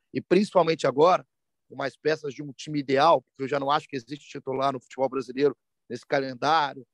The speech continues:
agora com cinco substituições, é um time ideal pros seus principais jogos. E acho que vai ser complicado mudar essa forma de um Flamengo com esses dois atacantes, uma mobilidade maior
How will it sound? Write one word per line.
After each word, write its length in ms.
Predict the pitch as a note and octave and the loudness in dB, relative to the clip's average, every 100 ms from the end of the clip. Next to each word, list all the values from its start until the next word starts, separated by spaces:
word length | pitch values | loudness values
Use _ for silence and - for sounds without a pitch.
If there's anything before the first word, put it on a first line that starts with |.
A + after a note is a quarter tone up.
| _ | _
agora 260 | B2 C3 D3+ | -10 -8 -8
com 100 | C3+ | -10
cinco 240 | - D3+ | -20 -14
substituições, 680 | - C#3+ C3+ C3+ - D3+ D#3 | -10 -10 -10 -10 -4 0 0
é 40 | G#3 | -2
um 80 | |
time 240 | G3 G#3+ G#3+ | -4 -4 0
ideal 440 | A#3+ G#3+ G3+ A3 - _ _ - | 4 6 4 2 -6 _ _ -14
pros 120 | E3+ | -6
seus 160 | G3 - | -6 -6
principais 480 | G3 F#3 G3+ G3+ | -10 -6 0 0
jogos. 400 | F#3+ E3+ C#3+ _ _ - | 2 0 0 _ _ -12
E 460 | C#3+ D#3 D#3+ C#3 _ - | -6 -4 -4 -6 _ 0
acho 320 | D3 E3 - | 2 2 -2
que 80 | E3+ | -4
vai 100 | E3+ | -4
ser 140 | - | -4
complicado 720 | D3 F3+ F#3 - E3 E3+ F3+ F3+ _ _ _ - | -8 -6 -6 -2 2 2 2 -6 _ _ _ -8
mudar 560 | E3 F#3+ E3+ E3 C#3 - - | -4 -2 2 2 0 -6 -18
essa 280 | C3+ C#3 C3+ | -12 -10 -10
forma 280 | C#3+ D3 C#3+ | -6 -6 -6
de 80 | |
um 60 | D#3 | -6
Flamengo 340 | D#3 C#3 D3 - | -4 -2 -4 -6
com 80 | D#3 | -10
esses 180 | C#3+ | -6
dois 160 | C3 D3 | -2 0
atacantes, 580 | D3 C#3 - C#3+ E3+ - _ _ - | 0 -2 0 0 0 -6 _ _ 0
uma 120 | D3+ | 2
mobilidade 500 | E3 D3+ D3+ D#3 D#3 | 2 0 0 0 0
maior 360 | E3 D3 D#3 | -2 0 -2